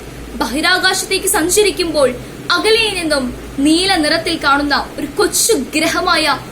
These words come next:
ഭൂമിയെ കാണുമ്പോൾ സ്നേഹം തോന്നുന്നുവെന്ന്." ഈ വാക്കുകൾ കേട്ടാൽ തന്നെ മനസ്സിലാകും കൽപ്പന ചൗളയ്ക്ക് ഭൂമിയോടുള്ള സ്നേഹം എന്തെന്ന്.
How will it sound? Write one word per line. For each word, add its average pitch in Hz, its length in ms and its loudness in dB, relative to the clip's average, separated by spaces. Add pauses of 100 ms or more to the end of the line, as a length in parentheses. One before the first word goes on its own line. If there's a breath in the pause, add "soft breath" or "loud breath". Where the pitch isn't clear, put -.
(320)
ഭൂമിയെ 277 440 2
കാണുമ്പോൾ 302 480 0 (380)
സ്നേഹം 311 460 0
തോന്നുന്നുവെന്ന്." 247 1000 -2 (600)
ഈ 247 60 -2
വാക്കുകൾ 254 460 0
കേട്ടാൽ 311 440 0
തന്നെ 320 140 0
മനസ്സിലാകും 302 680 0 (360 loud breath)
കൽപ്പന 320 340 2
ചൗളയ്ക്ക് 196 840 0
ഭൂമിയോടുള്ള 254 540 0
സ്നേഹം 240 440 -4
എന്തെന്ന്. 240 640 -4